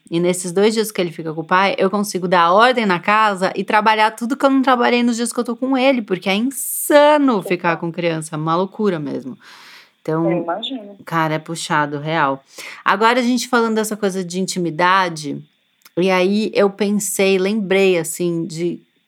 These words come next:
Speaker 1: como que funciona pra você, porque agora você me assustou que você contou que você namora há sete anos.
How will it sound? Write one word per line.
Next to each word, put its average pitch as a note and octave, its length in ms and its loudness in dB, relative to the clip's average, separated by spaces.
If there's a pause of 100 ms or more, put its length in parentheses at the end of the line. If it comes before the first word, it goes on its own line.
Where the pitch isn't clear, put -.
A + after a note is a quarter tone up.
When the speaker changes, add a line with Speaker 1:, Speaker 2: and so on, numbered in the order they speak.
(520)
Speaker 1:
como A#3+ 320 2
que A#3+ 140 -6
funciona F#3+ 600 -2
pra E3 120 -8
você, E3 540 -2
porque F#3+ 360 -2
agora G3+ 380 4
você A3+ 220 -4
me G#3+ 100 0
assustou G3+ 460 0
que F#3 100 -14
você F#3+ 240 -4
contou F#3+ 420 -2
que F#3 80 -12
você G3 260 -4
namora F#3+ 560 2
há G3+ 120 4
sete G3+ 440 -4
anos. D3+ 480 -2